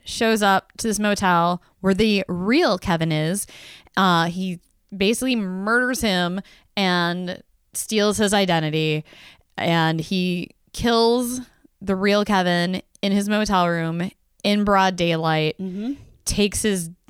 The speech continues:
Speaker 1: dead, lifeless body <laughs> out of the hotel room,
Speaker 2: I assume.
Speaker 1: puts it into the trunk of the car,
Speaker 2: Yep.
Speaker 1: once again, in broad daylight,
Speaker 2: Yep.
Speaker 1: without anyone seeing, is able to burn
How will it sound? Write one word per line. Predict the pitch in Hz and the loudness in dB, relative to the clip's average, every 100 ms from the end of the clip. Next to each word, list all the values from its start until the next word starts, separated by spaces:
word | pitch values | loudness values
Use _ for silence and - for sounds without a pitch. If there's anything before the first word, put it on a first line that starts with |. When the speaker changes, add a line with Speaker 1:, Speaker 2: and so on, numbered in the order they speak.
| - _ _ _ - | -20 _ _ _ 0
Speaker 1:
dead, | 190 190 190 | 2 2 0
lifeless | 196 180 185 208 196 | -2 0 0 -2 -4
body | 185 180 196 208 226 - 339 330 | 0 0 2 0 -2 -4 -6 -2
<laughs> | 381 - | -2 -2
out | - 180 | -2 -2
of | 196 | 0
the | 214 | 0
hotel | 233 220 220 185 | 2 2 2 2
room, | 180 180 185 - | 0 -2 -6 -6
Speaker 2:
I | 185 | -6
assume. | 175 214 202 175 226 - | -4 -2 0 0 -2 0
Speaker 1:
puts | - 208 - | 2 2 0
it | 208 | -2
into | 208 | -2
the | 208 | -2
trunk | 208 190 | 0 0
of | 202 | 0
the | |
car, | 202 180 175 175 190 | 2 2 4 2 0
Speaker 2:
Yep. | 190 | 2
Speaker 1:
once | 196 214 | 2 2
again, | 208 180 180 - _ _ _ _ | 2 2 0 -6 _ _ _ _
in | 359 294 | 0 4
broad | 196 175 | 4 2
daylight, | 170 160 156 156 165 | 0 0 0 0 0
Speaker 2:
Yep. | 220 - _ - | -2 -6 _ -2
Speaker 1:
without | 202 208 202 - | 2 2 2 0
anyone | 254 262 262 220 208 | 0 2 2 2 0
seeing, | 196 165 156 151 156 165 - - _ _ _ _ | -2 -2 -2 -2 -4 -8 -12 -20 _ _ _ _
is | 196 190 | 0 2
able | 180 180 | 2 -2
to | 180 | 0
burn | 202 190 190 | 2 4 2